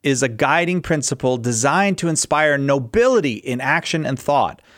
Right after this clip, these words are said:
The spirit of compassion, wisdom, and justice should always prevail over the written or spoken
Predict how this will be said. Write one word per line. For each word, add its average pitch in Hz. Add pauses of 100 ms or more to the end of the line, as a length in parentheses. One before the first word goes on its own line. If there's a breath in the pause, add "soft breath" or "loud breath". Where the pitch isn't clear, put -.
(220 soft breath)
The 107
spirit 160
of 151
compassion, 147
wisdom, 135
and 127
justice 113
should 95
always 170
prevail 117 (320 loud breath)
over 110
the 104
written 127
or 107
spoken 101